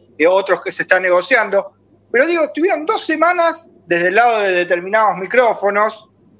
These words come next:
que ya todo el mundo sabe, pegándole al gerente de marketing, "A Moya Podestá, a Moya Podestá, a Moya Podestá". El señor Culota también, pegándole, "A Moya Podestá, a Moya Podestá".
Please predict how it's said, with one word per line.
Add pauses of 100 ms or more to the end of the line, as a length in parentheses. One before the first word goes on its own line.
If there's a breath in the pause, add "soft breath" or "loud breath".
(180)
que
ya
todo
el
mundo
sabe, (420)
pegándole
al
gerente
de
marketing,
"A
Moya
Podestá,
a
Moya
Podestá,
a
Moya
Podestá". (240 loud breath)
El
señor
Culota
también,
pegándole,
"A
Moya
Podestá,
a
Moya
Podestá".